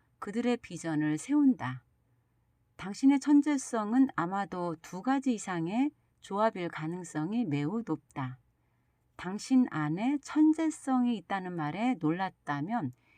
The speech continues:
이전 장들로 돌아가 다시 읽어보라. 자신의 한계를 초월하는 것은 타고난 천재성을 발산하는 일이다.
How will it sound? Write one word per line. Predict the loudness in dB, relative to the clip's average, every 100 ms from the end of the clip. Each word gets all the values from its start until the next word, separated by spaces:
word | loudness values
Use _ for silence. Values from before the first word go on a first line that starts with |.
| _ _ -10
이전 | -4 2 6 6
장들로 | 6 -2 -4 -4 -4 -6
돌아가 | -6 -4 -2 -2 -4 -4 _ _ -14
다시 | -6 -6 -6 -8
읽어보라. | -6 -8 -8 -6 -4 -4 -6 -8 _ _ _ _ _
자신의 | -12 -8 0 2 4
한계를 | 4 6 6 6 2 4 2 2
초월하는 | -2 0 2 4 6 4
것은 | 2 -6 0 2 2 -2 _ _ _ -10
타고난 | -6 2 6 6 6 0 -6 _ -6
천재성을 | 2 2 2 -2 -4 -6 0 0 0
발산하는 | -4 -8 0 4 6 6 2 -2
일이다. | -4 -4 -6